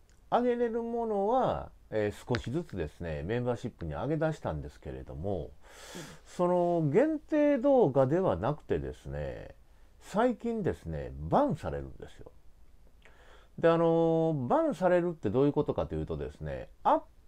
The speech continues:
プはできるんですね。アップした瞬間ですね、気づいたらですね、YouTubeの方が急にですね、動画を削除して、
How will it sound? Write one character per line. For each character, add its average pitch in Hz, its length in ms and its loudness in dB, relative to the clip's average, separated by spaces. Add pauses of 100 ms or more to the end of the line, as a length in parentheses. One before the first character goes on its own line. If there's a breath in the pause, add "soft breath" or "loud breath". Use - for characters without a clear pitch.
(100)
プ 226 160 2
は 220 180 6
で 139 180 4
き 151 140 2
る 127 120 2
ん 95 60 -4
で 73 120 -6
す - 100 -18
ね。 82 320 -8
ア 247 120 6
ッ 285 60 2 (160)
プ 156 100 0
し - 120 -8
た 165 140 -6
瞬 247 320 -2
間 220 240 4
で 113 80 2
す - 80 -6
ね、 92 180 -4
気 - 140 0
づ 269 180 2
い - 60 2
た 92 100 0
ら 67 100 -2
で 67 120 -10
す - 80 -18
ね、 76 260 -8 (460 soft breath)
YouTube 220 760 0
の 85 160 -4
方 107 300 2
が 92 320 2
急 269 280 2
に 262 120 0
で 160 100 6
す - 100 -8
ね、 156 100 -4
動 139 220 4
画 165 120 4
を 165 100 4
削 240 320 -2
除 107 140 -2
し - 100 -14
て、 - 240 -2